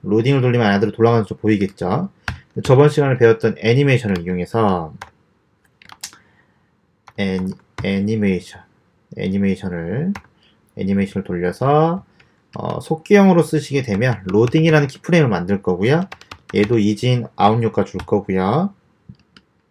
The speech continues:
일 초 동안 움직이게 작업해 줄 거고요. 얘도 백 번만 움직이게 작업해 줄 겁니다. 됐죠?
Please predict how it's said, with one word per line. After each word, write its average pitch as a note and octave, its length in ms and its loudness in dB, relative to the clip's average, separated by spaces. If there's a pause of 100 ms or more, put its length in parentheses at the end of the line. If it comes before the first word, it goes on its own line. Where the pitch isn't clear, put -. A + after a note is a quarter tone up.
(720)
일 E3 140 4
초 G3 120 -4
동안 D3+ 300 2
움직이게 G2+ 260 -2
작업해 F2+ 300 -10
줄 - 120 -18
거고요. D3 560 0 (420)
얘도 B2 320 0
백 A2 200 -10
번만 C#3+ 340 2
움직이게 F#2 320 -2
작업해 - 320 -12
줄 - 140 -20
겁니다. - 420 -20 (800)
됐죠? - 380 -6